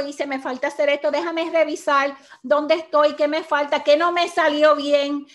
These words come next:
no pasa nada, seguimos la próxima semana,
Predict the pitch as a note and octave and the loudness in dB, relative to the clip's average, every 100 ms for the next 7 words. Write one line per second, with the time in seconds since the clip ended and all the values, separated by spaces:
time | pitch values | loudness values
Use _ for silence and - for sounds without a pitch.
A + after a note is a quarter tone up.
0 | - - D4+ D4+ D#4 D#4+ F4 D#4+ D4 C4+ | -18 -4 0 2 0 -2 -2 -4 -2 -2
1 | C4+ C4+ C#4 B3+ C4+ C#4+ D#4+ D4 D4 D4 | -2 -4 -4 -6 -6 -6 -4 -2 -2 -4
2 | D#4 D4+ D#4 D#4+ C#4+ B3+ C4+ | -8 -10 -8 -8 -8 -8 -8